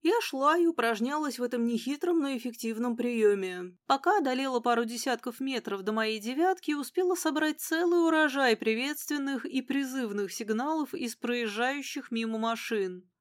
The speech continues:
Да, что ни говори, а красота — страшная сила. Когда я приехала домой, было уже около девяти. С минуты на минуту должен появиться Гарик.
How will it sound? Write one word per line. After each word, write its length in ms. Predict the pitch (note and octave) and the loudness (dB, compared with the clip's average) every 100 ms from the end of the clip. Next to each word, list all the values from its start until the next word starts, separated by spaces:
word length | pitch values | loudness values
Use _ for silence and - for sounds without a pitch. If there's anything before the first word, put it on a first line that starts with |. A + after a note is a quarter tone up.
| _ _ - | _ _ -8
Да, 480 | G#3 A#3 C4+ C4+ C4 | -2 0 2 2 -2
что 260 | - C4+ | -6 -8
ни 140 | C4 A3+ | -6 0
говори, 540 | G#3 G#3 G#3 C#4 E4+ | 0 2 0 2 2
а 160 | E4 C#4+ | 2 0
красота — 920 | B3+ B3+ - A3 - B3 C#4+ C#4+ C#4 | -2 -2 2 0 2 0 2 2 -2
страшная 920 | - - G3+ A#3 A3+ - G3 G3 G3 | -8 -4 2 6 4 2 -6 -6 -6
сила. 680 | - G#3 G3 F#3+ F#3+ F#3+ F#3+ _ _ _ _ _ _ _ _ _ _ _ | -6 -6 -4 -4 -4 -6 -12 _ _ _ _ _ _ _ _ _ _ _
Когда 280 | C#4 C#4+ A4 | -2 2 4
я 60 | A4 | 4
приехала 520 | D#4+ D#4 D#4 D4+ D4 | 4 4 4 0 -2
домой, 320 | C#4+ D4+ E4+ | 0 2 2
было 200 | C4 C4+ | 0 -2
уже 200 | C4+ B3+ | -4 -2
около 340 | C4+ C4 C4 B3+ | -4 -4 -6 -4
девяти. 680 | B3+ C4+ - A3 F#3+ F3 E3+ _ | -4 -4 -6 -6 -4 -4 -6 _
С 180 | - - | -8 -2
минуты 420 | B3+ C#4+ C#4+ A3+ | 0 0 0 0
на 80 | G#3 | 2
минуту 440 | A3 B3+ G4+ D#4+ | 0 2 2 2
должен 360 | C4+ D4+ C#4+ C#4+ | 0 0 -2 -2
появиться 480 | D4 C#4+ C#4 - C#4 | -2 -2 -4 -4 0
Гарик. 640 | C#4 C4 F#3 E3+ - | 2 4 2 0 -6